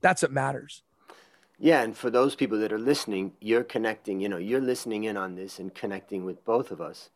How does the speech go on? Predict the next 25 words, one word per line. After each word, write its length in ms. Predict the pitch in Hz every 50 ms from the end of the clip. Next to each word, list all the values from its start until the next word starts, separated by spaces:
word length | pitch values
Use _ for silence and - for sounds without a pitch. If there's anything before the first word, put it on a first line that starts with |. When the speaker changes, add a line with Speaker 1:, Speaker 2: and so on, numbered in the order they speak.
| _ _ _ _ _ _ _ _ _ _ _
Speaker 2:
And 160 | - 107 104
now 440 | 104 107 113 117 117 117 113 98 - _ _ _ _ _ _ _
take 240 | - 120 107 - -
this 180 | 117 101 -
opportunity 560 | 104 107 90 110 95 - 117 113 110 104 107 104
to 140 | - - 104
go 240 | 95 110 104 101 101
out 240 | 101 104 95 - - _
and 160 | - 110 101
connect 320 | - 110 104 104 101 - 110
with 160 | 101 87 87
one 240 | 92 104 101 101 92
person 540 | - 110 98 92 - - 98 95 95 87 - _ _ _ _ _ _ _
yourself 480 | 101 104 98 - - 127 123 131 127 -
today. 280 | - 87 76 71 69
And 80 | 71 80
I 40 | 92
think 140 | 107 95 -
that's, 400 | 104 104 98 - - - - - _ _ _ _ _ _ _ _ _
for 80 | - 104
people 300 | - 143 139 131 120 107
that 240 | 107 101 92 - - _
are 140 | 98 98 98
listening 400 | 104 117 107 - 104 101 101 90
who 260 | 104 95 92 95